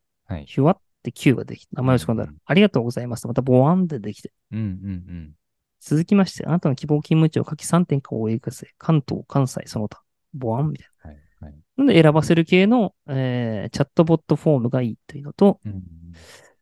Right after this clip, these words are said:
Speaker 2: えー、次に三点目のサンクスページで、えーと、「登録ありがとうございました。ご連絡します。」
Speaker 1: うん。
Speaker 2: みたいなページが多いんですが、そういうのではなくて、「登録ありがとうございます。続いて下記の質問にお答えください。」みたいな、
Speaker 1: うん。
Speaker 2: あの、
Speaker 1: はいはい。
Speaker 2: さらにまた、「あれ？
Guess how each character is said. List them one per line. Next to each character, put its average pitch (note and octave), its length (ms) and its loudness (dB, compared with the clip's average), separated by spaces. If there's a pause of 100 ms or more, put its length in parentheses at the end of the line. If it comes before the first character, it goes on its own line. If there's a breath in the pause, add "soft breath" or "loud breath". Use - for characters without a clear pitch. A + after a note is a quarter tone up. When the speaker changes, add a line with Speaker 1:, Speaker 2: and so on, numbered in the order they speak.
(260)
Speaker 2:
え D#3+ 440 6
ー、 - 20 -6
次 A#3+ 200 2
に F#3 80 4
三 D#3 200 2
点 D#3+ 120 0
目 D3 80 -6
の A2+ 80 -6
サ - 160 0
ン G3+ 120 4
ク - 120 -16
ス - 140 -10
ペ F#3 240 4
ー D3 40 2
ジ A2 520 -6
で、 F3+ 400 2
え C3 200 0
ー A2+ 40 -4
と、 A2+ 300 -6
「登 A#3 200 6
録 A3+ 240 0
あ - 40 -2
り A3+ 60 6
が C4 100 0
と A#3 100 -4
う - 20 -4
ご G#3+ 80 0
ざ A3+ 100 -2
い A3+ 40 0
ま A3+ 80 0
し - 80 -6
た。 G#3 220 -8 (400)
ご E3+ 120 0
連 G#3 100 6
絡 A3 140 -2
し - 100 -2
ま G#3 80 4
す。」 - 300 -10
Speaker 1:
う - 20 -8
ん。 - 20 -8
Speaker 2:
み F3+ 40 -4
た F3+ 80 4
い D#3+ 40 4
な C#3 80 -4
ペ D#3+ 140 6
ー - 20 8
ジ D3+ 80 4
が D#3+ 60 6
多 E3 40 6
い D#3 40 4
ん - 20 0
で B2+ 60 0
す - 100 -8
が、 B2+ 140 -2
そ G#3+ 240 6
う A3+ 100 6
い A3 80 6
う - 20 4
の D#3 180 2
で C#3 140 0
は A#2+ 120 -6
な C3+ 140 -2
く - 100 -20
て、 C3+ 280 0 (400)
「登 A3+ 160 8
録 A3+ 120 6
あ - 20 8
り A3 80 10
が A3+ 60 8
と G#3+ 80 6
う F3+ 40 8
ご E3 80 6
ざ D#3+ 100 4
い D#3+ 40 4
ま D3+ 120 0
す。 - 140 -12
続 F#3 220 0
い A3+ 80 0
て G#3+ 100 0
下 - 140 -8
記 - 100 -2
の F#3 80 4
質 - 180 -6
問 E3 120 2
に D#3+ 60 2
お D3+ 40 2
答 D#3+ 200 0
え D#3+ 60 2
く E3 80 0
だ D#3+ 80 2
さ D3+ 160 -4
い。」 E3 140 -12 (600)
み D3+ 80 -2
た B2+ 80 2
い A#2+ 60 -4
な、 A#2 260 -10
Speaker 1:
う - 40 -10
ん。 - 20 -6
Speaker 2:
あ C3 40 -4
の、 C3 120 -6
Speaker 1:
は C3+ 60 -8
い - 20 -8
は G#2 80 2
い。 - 20 2
Speaker 2:
さ B3+ 60 2
ら B3+ 80 4
に F3 80 4
ま C#3+ 120 4
た、 D3+ 220 4
「あ G#3+ 40 6
れ？ G4 100 -2